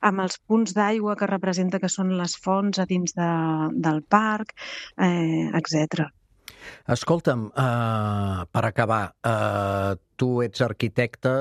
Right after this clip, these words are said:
Speaker 2: i el dos mil vint-i-sis, eh, és Barcelona la capital mundial de l'arquitectura. Eh, urbanisme i natura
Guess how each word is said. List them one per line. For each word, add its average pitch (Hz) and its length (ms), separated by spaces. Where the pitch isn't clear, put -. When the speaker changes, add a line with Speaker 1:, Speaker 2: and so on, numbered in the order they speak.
Speaker 2:
i 110 200
el 92 140
dos 90 200
mil 101 220
vint-i-sis, 110 1080
eh, 101 840
és 107 140
Barcelona 107 680
la 151 100
capital 98 500
mundial 98 640
de 117 120
l'arquitectura. 113 1000
Eh, 98 1120
urbanisme 120 640
i - 20
natura 127 600